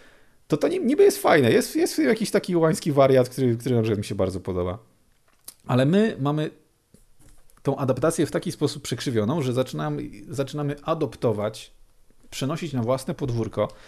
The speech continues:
debilizmy z innych podwórek, nie? Jest jakaś ustawa zakazująca handlu w niedzielę, to jest oczywiście wymysł związków zawodowych i tak dalej, i tak dalej. Mot-, i zaczynają politycy motywować to.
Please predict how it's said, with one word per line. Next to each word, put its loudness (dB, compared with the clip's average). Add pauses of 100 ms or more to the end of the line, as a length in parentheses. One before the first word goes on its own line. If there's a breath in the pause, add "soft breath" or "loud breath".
(220 loud breath)
debilizmy 0 (380 loud breath)
z -18
innych 6
podwórek, -6 (120)
nie? -2 (320 loud breath)
Jest 0
jakaś -2 (120)
ustawa 0
zakazująca -2
handlu 0
w 0
niedzielę, 2
to -8
jest -6
oczywiście -6
wymysł 0
związków -6
zawodowych 0
i -8
tak -2
dalej, 0
i -8
tak -4
dalej. -2
Mot-, 0
i -6
zaczynają -2
politycy -6
motywować -2
to. 0